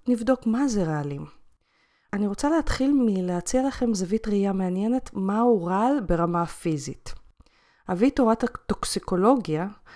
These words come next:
טבע את המושג "הכמות קובעת את הרעל", "The dose makes the poison". משהו שהוא לחלוטין תמים ואפילו בריא בכמות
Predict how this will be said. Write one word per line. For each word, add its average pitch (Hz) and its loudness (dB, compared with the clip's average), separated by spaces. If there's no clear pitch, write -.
טבע 196 2
את 240 -2
המושג 208 2
"הכמות 202 2
קובעת 185 -2
את - -4
הרעל", 156 0
"The 165 4
dose 220 8
makes 180 -2
the - -2
poison". 147 2
משהו - 2
שהוא 214 0
לחלוטין 185 2
תמים 190 2
ואפילו 170 0
בריא 165 2
בכמות 156 -6